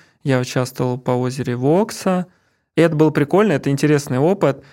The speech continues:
И для таких соревнований, конечно, нужны кроссовки с железными шипами. Плюс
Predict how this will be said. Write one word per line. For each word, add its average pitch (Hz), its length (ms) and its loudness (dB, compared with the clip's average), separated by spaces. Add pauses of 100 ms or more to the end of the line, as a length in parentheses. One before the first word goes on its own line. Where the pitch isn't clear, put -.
(200)
И 143 80 2
для 135 640 2
таких 143 400 -4
соревнований, 143 420 0
конечно, 131 420 -2
нужны 127 240 -2
кроссовки - 480 -4
с - 40 -4
железными 127 400 -4
шипами. 127 500 -4
Плюс 190 520 0